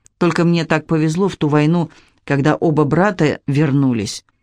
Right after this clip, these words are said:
Он пообещал выяснить всё, что необходимо сделать или что уже обнаружено. Было и кое-что, что слегка разбавило мрачные мысли. После чая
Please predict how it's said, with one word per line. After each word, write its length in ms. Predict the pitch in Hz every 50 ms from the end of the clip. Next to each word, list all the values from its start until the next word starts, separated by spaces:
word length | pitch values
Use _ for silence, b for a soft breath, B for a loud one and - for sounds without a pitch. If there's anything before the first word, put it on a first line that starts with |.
| _ _ _ _ _
Он 200 | - 143 143 131
пообещал 580 | 143 147 143 135 139 135 - 151 147 143 139
выяснить 480 | 135 147 143 135 131 - 135 127 120 -
всё, 180 | - - 180
что 200 | 170 - - 156
необходимо 580 | 143 143 135 135 - - 147 139 139 143 143 135
сделать 440 | 127 123 139 165 165 160 151 - B B B B B B B -
или 260 | 220 220 202 170 151
что 260 | 131 - - 175 165
уже 220 | 156 143 143 156
обнаружено. 720 | 151 147 139 160 175 180 185 170 143 120 123 127 123 110 - - _ _ _ _ _ _ _ -
Было 280 | 120 127 156 208 247 240
и 80 | 208
кое-что, 680 | - - 170 170 151 143 - - - 160 156 151 139 135 B B B B
что 180 | - - - 147
слегка 360 | - - 143 135 - 160 156
разбавило 580 | 156 151 147 135 131 135 156 151 147 147 147 151
мрачные 560 | 156 156 156 143 139 - - - 160 160 170
мысли. 500 | 196 214 214 175 - - 123 113 - - _ b b b b b b b _
После 480 | - 170 160 - - 151 147 117 -
чая 480 | - - - 160 160 170 185 202 208